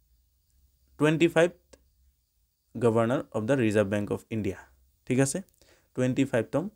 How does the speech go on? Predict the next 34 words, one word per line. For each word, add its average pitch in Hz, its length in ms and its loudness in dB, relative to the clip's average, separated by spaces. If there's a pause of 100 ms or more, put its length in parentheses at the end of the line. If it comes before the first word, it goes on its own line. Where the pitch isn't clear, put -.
(200)
তাৰমানে 113 320 0 (100)
পঁচিছতম 131 520 -2 (540)
তেওঁ 151 160 4 (480)
গভৰ্ণৰ 113 480 2 (320)
অফ 131 180 -2
ৰিজাৰ্ভ 165 340 -6
বেংক 180 260 -10
অফ - 100 -16
ইণ্ডিয়া। 98 280 -8 (1040)
চ' 123 220 4
তাৰপিছত 139 400 2
আহিছোঁ 151 240 -2 (240)
নেক্সট 120 260 -4
কুৱেশ্যনলৈ। 123 440 -2 (500)
হুইচ 170 180 2 (140)
চিটি 127 380 -2 (120)
হেজ 117 200 0 (100)
অ'ন 113 260 0 (200)
আৰ্বান 123 380 2
এফেয়াৰ্ছ 117 400 -2
মিনিষ্ট্ৰীজ 107 560 -6
এৱাৰ্ড 104 320 2
ফৰ 107 180 -8
দ্য 104 100 -4
চিটি 120 380 -8
উইথ 117 220 -10
দ্য 107 80 -4
বেষ্ট 139 280 -4
পাব্লিক 107 420 -2
ট্ৰেন্সপৰ্ট 104 480 -6 (360)
ছিষ্টেম? 110 360 -6 (760)
চ' - 40 -20
ইয়াত 127 140 0
কেইটামান 143 400 2